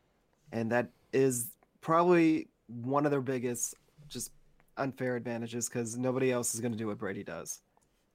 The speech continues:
We love Deshaun. Deshaun's not gonna do that. We all know he's not gonna do that. I hope that they can come up with a creative way to fix the salary cap so teams don't end up spending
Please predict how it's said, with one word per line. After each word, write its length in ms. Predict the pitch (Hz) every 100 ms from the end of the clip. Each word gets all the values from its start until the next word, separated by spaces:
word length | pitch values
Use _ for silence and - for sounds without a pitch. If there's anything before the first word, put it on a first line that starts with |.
| _ _ _ -
We 100 | 127
love 320 | 127 143 131
Deshaun. 640 | 156 - 147 143 143 139 - _ _ _ _ _ _ -
Deshaun's 540 | 127 - 143 123 120
not 140 | 107 92
gonna 180 | 92
do 160 | 98 101
that. 220 | 98 104 - _ _ _ _ _ _ _ -
We 120 | 156
all 140 | 139
know 220 | 123 107 104
he's 160 | 101
not 120 | 113
gonna 160 | 101 104
do 140 | 113
that. 320 | 117 120 120 _ _ _ _ _ -
I 120 | 143
hope 240 | 135 160 160
that 80 | 151
they 120 | 147
can 100 | 135
come 160 | 143
up 140 | 139 -
with 160 | 123
a 20 | 113
creative 480 | - 135 135 131
way 360 | 123 135 127 123 - -
to 80 | 113
fix 420 | - 139 135 -
the 40 | -
salary 360 | - 131 139
cap 320 | 139 151 147 -
so 360 | 135 123 117 - _ _ _ _
teams 440 | - 143 139 113 - _ _ _ - _
don't 280 | 120 135 139
end 160 | 131 131
up 100 | 131
spending 380 | - 135 120